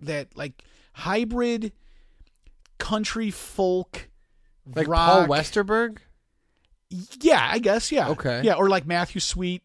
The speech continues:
Speaker 1: maybe.
Speaker 2: Okay. Yeah, yeah.
Speaker 1: Something in that, in that vein.
Speaker 2: Yeah, yeah, yeah.
Speaker 1: But dude,
Speaker 2: I like that
Speaker 1: There's
Speaker 2: style.
Speaker 1: no, you, uh, do you, so you're not familiar with this dude?
Speaker 2: No, I mean, I want him to apologize for what he did to Mandy Moore.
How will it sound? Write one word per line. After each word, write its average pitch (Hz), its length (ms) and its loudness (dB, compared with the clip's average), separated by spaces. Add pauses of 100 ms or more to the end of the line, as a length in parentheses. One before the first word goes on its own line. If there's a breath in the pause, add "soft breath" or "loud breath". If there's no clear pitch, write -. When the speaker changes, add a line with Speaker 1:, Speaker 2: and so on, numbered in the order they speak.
Speaker 1:
maybe. 180 320 2
Speaker 2:
Okay. 120 220 -2 (160)
Yeah, 160 140 -4
yeah. - 20 -4
Speaker 1:
Something 180 380 -2
in 165 160 -6
that, 151 220 -4
in 170 100 -4
that 156 160 2
vein. 151 500 -2 (160)
Speaker 2:
Yeah, 170 360 4
yeah, 135 320 0
yeah. 107 80 -6
Speaker 1:
But 147 100 0
dude, 165 240 4 (240)
Speaker 2:
I 156 80 4
like 240 220 2
that 135 220 -4
Speaker 1:
There's 165 180 0
Speaker 2:
style. 160 100 -2
Speaker 1:
no, 160 280 2
you, 175 220 -4
uh, 151 80 -8
do 151 140 -8
you, 170 120 -4
so - 140 -6
you're 156 80 -2
not 156 140 -2
familiar 160 240 -4
with 165 100 -6
this 160 120 -10
dude? 170 200 -6
Speaker 2:
No, 233 160 4
I 175 40 4
mean, 151 140 2
I 143 40 2
want 160 200 2
him 165 80 2
to 151 60 2
apologize 147 460 0
for 135 100 -8
what 127 40 -2
he 127 60 -6
did 127 160 -8
to 123 60 -6
Mandy 120 200 -6
Moore. 180 340 -6